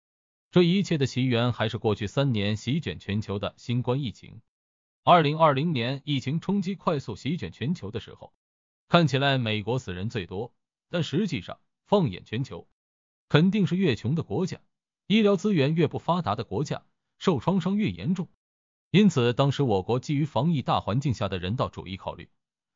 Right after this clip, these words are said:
和国际其他债权人一起，对非洲多国的债务进行了延期。如今三年过去，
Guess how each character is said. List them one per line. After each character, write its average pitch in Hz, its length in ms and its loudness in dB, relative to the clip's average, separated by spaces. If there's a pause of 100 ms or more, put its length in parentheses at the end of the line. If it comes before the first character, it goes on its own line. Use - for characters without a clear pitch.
(140)
和 175 160 4
国 165 160 2
际 160 120 0
其 156 220 -2
他 175 140 0
债 135 180 0
权 107 160 -4
人 107 160 -2
一 110 80 -6
起， - 240 -18 (580)
对 175 140 4
非 190 160 4
洲 180 140 2
多 185 240 4
国 151 140 2
的 165 100 0
债 104 160 0
务 87 180 -8
进 95 220 -2
行 85 180 -8
了 90 60 -8
延 87 180 -8
期。 - 220 -14 (520)
如 180 220 8
今 190 200 2
三 175 220 0
年 98 200 0
过 85 160 -6
去， - 200 -16